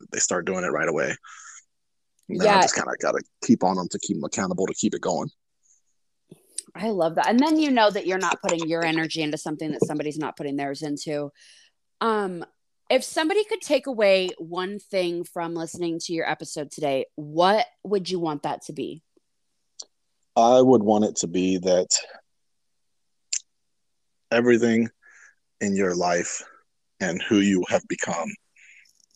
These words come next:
Speaker 1: find a way to understand that in some way, consciously or unconsciously, you have created it.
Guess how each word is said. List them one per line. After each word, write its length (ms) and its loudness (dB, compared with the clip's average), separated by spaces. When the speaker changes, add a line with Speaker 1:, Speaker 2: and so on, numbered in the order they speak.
Speaker 1:
find 360 4
a 60 8
way 220 4
to 200 -4
understand 600 -6
that 120 -6
in 100 -4
some 320 4
way, 240 6
consciously 560 -2
or 60 -4
unconsciously, 840 -6
you 200 -4
have 220 -2
created 460 -4
it. 140 -4